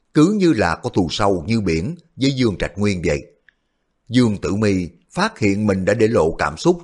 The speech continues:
trước mặt của Tử Lương, bèn nhanh chóng thu lại sự oán giận của mình, nhìn anh nói, "Không sao đâu, anh đi làm việc của mình đi." "Vâng,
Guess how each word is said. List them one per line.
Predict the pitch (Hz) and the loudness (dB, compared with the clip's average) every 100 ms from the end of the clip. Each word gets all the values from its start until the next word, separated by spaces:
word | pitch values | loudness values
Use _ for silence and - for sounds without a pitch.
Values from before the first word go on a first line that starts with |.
| - | -4
trước | 214 - | -4 -4
mặt | 82 | -6
của | 107 | -4
Tử | 98 101 | -2 0
Lương, | 107 95 82 _ _ | 2 2 -2 _ _
bèn | 117 98 73 | -2 0 -2
nhanh | 82 85 | -6 -6
chóng | 76 95 151 185 _ _ - | -2 -2 -4 -10 _ _ 0
thu | 185 165 | 2 4
lại | 101 | 2
sự | 87 85 87 92 | 0 -2 -2 0
oán | 143 185 | -2 -2
giận | 90 | -4
của | - | -2
mình, | 104 80 - - | 0 -2 -4 -6
nhìn | 92 76 | -4 -4
anh | - 87 | -6 -8
nói, | 85 87 98 - _ _ _ _ _ _ | -4 -2 -4 -8 _ _ _ _ _ _
"Không | - 101 85 | -6 -4 -4
sao | - 92 | -4 -4
đâu, | 92 92 87 _ _ _ | -2 -2 -4 _ _ _
anh | 131 | -4
đi | 131 | -2
làm | 117 90 | -2 -2
việc | 90 92 - | -2 -4 -2
của | |
mình | 123 92 | -2 -2
đi." | 87 110 - _ _ _ _ _ _ | 0 -2 -6 _ _ _ _ _ _
"Vâng, | 95 98 | -2 0